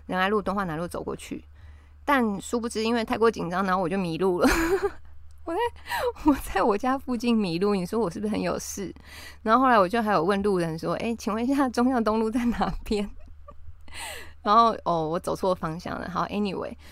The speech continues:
然后我就走，走，走，走，走，走去那边跟鸟哥集合。然后，但其实中间已经碰到游行队伍了哦，就是那个他们非常的庞大，然后他们非常的欢乐，所以我中间还被踩了好几脚。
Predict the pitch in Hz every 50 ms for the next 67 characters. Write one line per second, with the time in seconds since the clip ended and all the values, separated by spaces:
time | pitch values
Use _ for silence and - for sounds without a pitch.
0 | - - - 214 233 233 214 214 240 240 233 220 - 185 180 180 170 170 170 160
1 | 170 165 - 165 156 143 170 170 156 180 208 214 214 214 220 214 214 202 202 208
2 | 196 175 160 160 - 185 190 185 - - - - 196 190 202 - - - - -
3 | - - - - - 269 359 370 - 381 392 320 - - 247 240 254 262 247 -
4 | 269 277 285 269 269 269 240 196 180 214 226 - 240 220 220 208 202 175 165 175
5 | - 165 160 165 - 190 175 160 - - 76 69 - 62 64 - 240 240 - -
6 | - - 220 220 214 214 214 196 175 - - - - 190 196 190 185 170 170 160
7 | - - - - - - - - - - - - - - - - - - 226 -
8 | - 233 220 233 214 196 - - 226 220 202 185 165 156 151 - - 165 160 165
9 | - - 190 175 156 156 156 165 160 170 185 180 175 190 190 196 180 175 175 190
10 | 190 180 165 156 156 165 165 160 175 180 175 170 180 202 190 160 - 175 190 190
11 | 185 170 175 185 - - 233 - 170 - 156 - - 160 - - - - - -
12 | - -